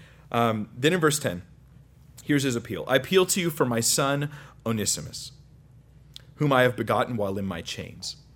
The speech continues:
So he, he preached the gospel while he was chained up, while he was in prison, and Onesimus got saved. "Who once was unprofitable to you,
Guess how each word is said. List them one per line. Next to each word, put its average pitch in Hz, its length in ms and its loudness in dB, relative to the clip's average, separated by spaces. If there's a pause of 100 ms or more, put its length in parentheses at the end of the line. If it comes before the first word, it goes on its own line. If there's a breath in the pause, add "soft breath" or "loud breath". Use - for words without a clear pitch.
(180)
So 101 440 0
he, 101 440 -8
he 113 160 -6
preached 117 240 -4
the 117 60 -4
gospel 101 380 -4
while 92 180 -4
he 101 100 -12
was 92 160 -8
chained 95 380 -8
up, 87 200 -8
while 92 120 -6
he 98 80 -8
was 90 120 -8
in 98 80 -8
prison, 87 380 -10 (300 loud breath)
and 95 100 -8
Onesimus 87 400 -6
got 76 220 -10
saved. - 360 -12 (720 loud breath)
"Who 143 120 -2
once 156 360 4
was 147 140 2
unprofitable 127 680 2
to - 140 -8
you, 76 240 -8